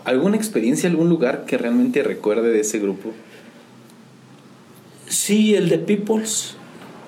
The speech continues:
Speaker 2: Eh, cuando fuimos a tocar a Peoples, este, eh, allí por primera vez nos dimos cuenta de que la gente de, de Querétaro era muy exigente en ese aspecto. Eh,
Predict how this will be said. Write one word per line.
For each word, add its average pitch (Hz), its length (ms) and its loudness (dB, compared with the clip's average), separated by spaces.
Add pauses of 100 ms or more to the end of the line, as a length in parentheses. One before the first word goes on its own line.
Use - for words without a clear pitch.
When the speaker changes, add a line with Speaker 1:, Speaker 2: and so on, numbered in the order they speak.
(120)
Speaker 2:
Eh, 165 360 4
cuando 156 220 0
fuimos 180 340 -2
a 160 80 -2
tocar 165 340 -2
a 165 140 -4
Peoples, 160 440 0
este, - 600 -6 (760)
eh, - 500 -4 (380)
allí 139 340 0
por 156 240 0
primera 147 340 0
vez 151 240 0
nos 135 180 -6
dimos 143 280 -6
cuenta 147 320 0
de 120 200 -4
que 110 220 -10 (920)
la 131 280 -2
gente 151 440 0
de, 127 240 -2 (340)
de 127 180 0
Querétaro 139 540 0
era 131 240 0
muy 135 200 -4
exigente 131 600 -4
en 123 100 -8
ese 127 220 -6
aspecto. 131 500 -8 (1160)
Eh, 131 420 0